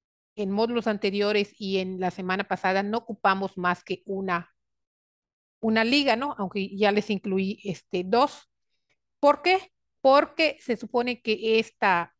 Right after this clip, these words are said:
esta, eh, reunión más bien la ocupo para que ustedes expresen alguna duda, alguna opinión, etcétera, etcétera, ¿no? No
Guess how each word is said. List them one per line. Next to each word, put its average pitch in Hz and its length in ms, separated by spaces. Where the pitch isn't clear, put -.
esta, 190 840
eh, 175 340
reunión 208 800
más 240 360
bien 214 220
la 214 80
ocupo 196 600
para 180 300
que - 200
ustedes 330 640
expresen 196 560
alguna 180 400
duda, 233 380
alguna 196 380
opinión, 226 720
etcétera, 196 520
etcétera, 208 480
¿no? 226 200
No 269 560